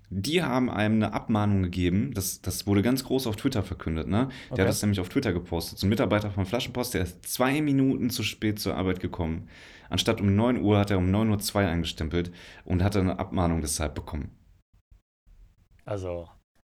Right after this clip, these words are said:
Speaker 2: das ist heftig. Das ist sehr,
Speaker 1: Schöne
Speaker 2: sehr
Speaker 1: Grüße an
Speaker 2: kleinlich.
Speaker 1: Flaschenpost.
Speaker 2: Ja, raus mit euch.
Speaker 1: Ja.
Speaker 2: Also wer da bestellt,
Speaker 1: Ja.
Speaker 2: bitte boykottieren.
Speaker 1: Ja.
Speaker 2: Äh, das finde ich, das finde ich ja äußerst bedenklich, ja.
Speaker 1: Finde ich auch.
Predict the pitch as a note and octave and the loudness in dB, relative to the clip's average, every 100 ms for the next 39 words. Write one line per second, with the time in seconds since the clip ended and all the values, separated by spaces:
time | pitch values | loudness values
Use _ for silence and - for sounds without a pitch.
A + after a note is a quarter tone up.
0 | _ _ _ _ - _ _ _ A2 G2+ | _ _ _ _ -20 _ _ _ -6 -4
1 | B2 A#2 G2 G#2+ G2 - _ _ - A2 | -2 -2 -2 -6 -12 -14 _ _ -4 -2
2 | A#2+ G2 G2+ A#2 C3 A2+ B2+ B2 G#2+ G#2 | -2 -2 4 8 8 6 4 6 4 4
3 | A#2+ G#2+ E2 D#2 - - - A#2 G#2+ G#2 | 2 2 2 -2 -4 -10 -2 2 2 2
4 | A#2+ - G2 G2 F2+ E2+ G#2+ B2+ B2 A#2 | 0 -2 -8 -6 -2 0 2 4 4 0
5 | - A#2+ C3 - A#2 A#2+ A2+ G#2+ A2 - | 0 2 2 -2 -4 -2 -2 -4 -6 -6
6 | A#2+ C#3+ - - - - - - G2 G#2 | -6 -6 -12 -20 -20 -20 -10 0 2 2
7 | G#2 G#2+ A#2+ - C3 B2 - - G2+ C3+ | 0 -2 -4 -2 -4 -4 -8 -14 -10 -6
8 | A2+ G2+ - G#2+ G2+ F2+ - F2+ F#2+ - | -4 -6 -2 -4 -4 -8 -10 -8 -10 -10
9 | F#2+ - F#2+ - _ _ _ _ _ _ | -14 -14 -16 -20 _ _ _ _ _ _
10 | _ - A2 A2+ G#2 F#2 E2+ | _ 0 2 4 4 2 -2